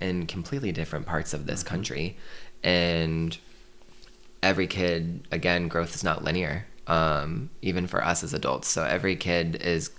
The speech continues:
Speaker 1: growing at different rates. And so just, yeah, for the kids to remember, like, we're all meeting each other for the first time. No one has any premonitions here. No one, no one has any expectations beyond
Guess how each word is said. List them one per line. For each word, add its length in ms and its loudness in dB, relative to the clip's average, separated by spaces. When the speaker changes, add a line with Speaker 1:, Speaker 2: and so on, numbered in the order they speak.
Speaker 1:
growing 480 6
at 220 -4
different 340 -2
rates. 540 0
And 360 4
so 600 4
just, 440 0
yeah, 220 4
for 140 -2
the 100 2
kids 360 0
to 140 -2
remember, 720 2
like, 400 0
we're 380 2
all 200 2
meeting 240 0
each 160 0
other 140 0
for 140 -6
the 60 -2
first 300 -2
time. 220 0
No 120 0
one 120 0
has 180 -2
any 140 -4
premonitions 920 -4
here. 280 -4
No 200 2
one, 320 0
no 140 0
one 100 2
has 180 0
any 160 4
expectations 960 0
beyond 680 0